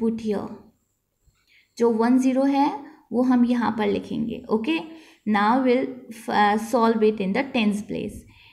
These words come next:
Seven zeros are, now read it from this. From seven times zero is equal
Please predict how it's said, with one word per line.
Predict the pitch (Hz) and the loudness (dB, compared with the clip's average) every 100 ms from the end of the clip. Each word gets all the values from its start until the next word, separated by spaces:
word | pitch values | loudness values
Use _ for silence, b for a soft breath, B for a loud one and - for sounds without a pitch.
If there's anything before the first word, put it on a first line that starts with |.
| b - | b -8
Seven | - 233 262 277 | 0 2 4 4
zeros | 247 226 220 220 214 | 2 4 4 4 2
are, | 202 247 | 2 2
now | 240 220 | 2 2
read | 220 226 233 | 2 2 0
it | 269 | -2
from | - 269 269 269 196 | 0 0 0 -2 -4
this. | 185 175 - - _ _ _ _ _ - | -4 -4 -10 -20 _ _ _ _ _ -10
From | 220 220 226 226 - | -2 0 0 -2 -8
seven | - 233 220 285 311 - - - _ _ _ 240 | 0 2 4 2 2 -4 -16 -20 _ _ _ 2
times | 220 247 269 262 196 | 4 4 2 0 -4
zero | 196 220 220 202 240 - | 2 4 6 6 4 0
is | 214 202 | -2 -2
equal | 202 185 | -2 -2